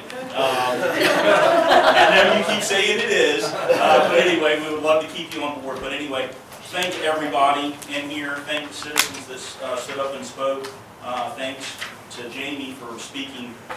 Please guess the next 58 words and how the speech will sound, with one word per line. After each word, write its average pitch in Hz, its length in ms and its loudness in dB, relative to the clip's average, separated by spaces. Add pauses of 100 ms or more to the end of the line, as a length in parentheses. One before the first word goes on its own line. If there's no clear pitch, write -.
(120)
a 113 40 -12
lot - 340 -2
of - 100 -8
what 123 100 -8
I 123 160 -2
was - 160 -6
thinking. 127 360 -10 (180)
Um, 107 300 -10 (320)
I - 80 -4
would - 160 -6
love 123 220 -4
to 117 60 -10
have 117 220 -4
that 120 240 -8
more 120 80 -10
expensive 117 480 -14
plan, 123 320 -10 (500)
uh, 233 220 -10
'cause 110 180 -14
it - 100 -14
would - 80 -14
have 107 100 -14
saved 113 260 -10
me 117 140 -14
the - 220 -8
six 123 300 -10
thousand 117 380 -6
dollars 117 380 -6
I 107 60 -10
still 120 220 -12 (100)
owe 117 60 -10
for - 160 -12 (100)
my 107 80 -12
brain 123 220 -10
surgery 120 460 -12
and 113 80 -14
the 107 40 -12
six 120 260 -14
thousand 113 460 -10
for 107 100 -14
my, 110 160 -12 (340)
my 113 120 -8
lung 117 280 -8
and 110 100 -12
my - 140 -10
diaphragm, 113 500 -6 (420)
uh, 117 160 -10
from 123 200 -10
this 135 220 -8
year. 107 200 -12
So, 127 300 -8 (480)
but 151 260 2
it's - 140 -8
just 156 200 -6
one 151 160 -4
of 143 80 -6
those 135 200 -6
things. 127 420 -8